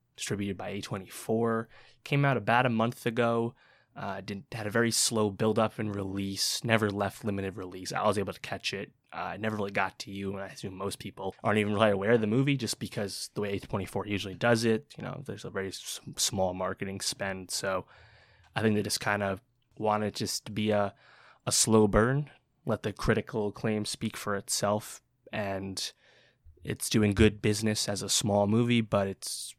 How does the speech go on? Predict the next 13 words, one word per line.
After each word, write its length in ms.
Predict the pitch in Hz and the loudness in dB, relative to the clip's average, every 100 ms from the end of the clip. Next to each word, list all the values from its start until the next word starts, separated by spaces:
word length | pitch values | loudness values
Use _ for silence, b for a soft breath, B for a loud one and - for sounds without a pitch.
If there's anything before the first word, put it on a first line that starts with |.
| - | -2
probably 200 | 101 98 | 0 0
never 240 | 95 98 | -4 -4
was 160 | 98 - | -4 -4
gonna 160 | 95 | -6
be 140 | 92 98 | -8 -10
anything 300 | 95 - 95 | -10 -12 -8
more 180 | 98 101 | -6 -4
than 100 | 104 | -4
a 60 | |
small 260 | - 110 101 | -2 -2 0
movie, 320 | 104 101 98 | -2 -2 -4
so 160 | - 110 | -6 -8
that's 340 | 101 - | -8 -10